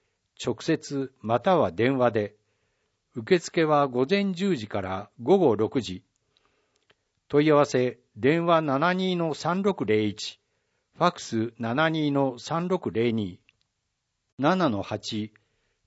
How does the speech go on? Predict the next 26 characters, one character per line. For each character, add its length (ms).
冬 240
季 360
親 240
子 160
体 280
験 240
ラ 120
ボ。 220
ク 120
リ 120
ス 120
マ 120
ス 120
に 120
向 140
け 160
て 320
親 260
子 140
で 240
工 240
作 340
を 140
楽 240
し 120
む 300